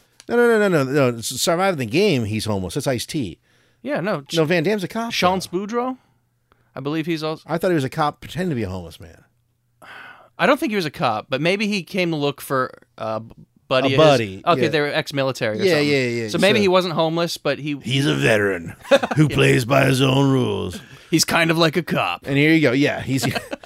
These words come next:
Speaker 1: <laughs> he never gets in trouble for outright murder. Uh, they never did. <laughs> Here's the, here's the one reason.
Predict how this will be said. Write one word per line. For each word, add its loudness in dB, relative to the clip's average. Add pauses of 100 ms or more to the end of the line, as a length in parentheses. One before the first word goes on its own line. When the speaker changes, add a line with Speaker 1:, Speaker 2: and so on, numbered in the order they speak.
(160)
Speaker 1:
<laughs> -20
he -10
never 0
gets -4
in -2
trouble 2
for -4
outright 0
murder. 0 (320)
Uh, 2 (540)
they 0
never 2
did. -2 (1000)
<laughs> 0 (1500)
Here's 2
the, -4
here's 0
the 0
one 2
reason. -2